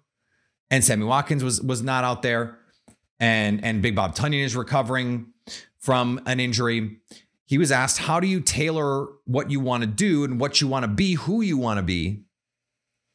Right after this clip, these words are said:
to injuries?" And he said, "Well, we think of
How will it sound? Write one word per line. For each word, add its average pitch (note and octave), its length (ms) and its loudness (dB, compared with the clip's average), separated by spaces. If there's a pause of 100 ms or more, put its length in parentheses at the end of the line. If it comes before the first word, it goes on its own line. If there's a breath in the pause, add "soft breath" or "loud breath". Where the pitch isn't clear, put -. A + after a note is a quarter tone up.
(680 loud breath)
to D#3 180 4
injuries?" A2+ 380 0
And A2 100 -2
he C3+ 120 0
said, A#2 420 2
"Well, B2+ 460 -2 (520)
we D3 140 4
think E3+ 280 -2
of D#3+ 460 0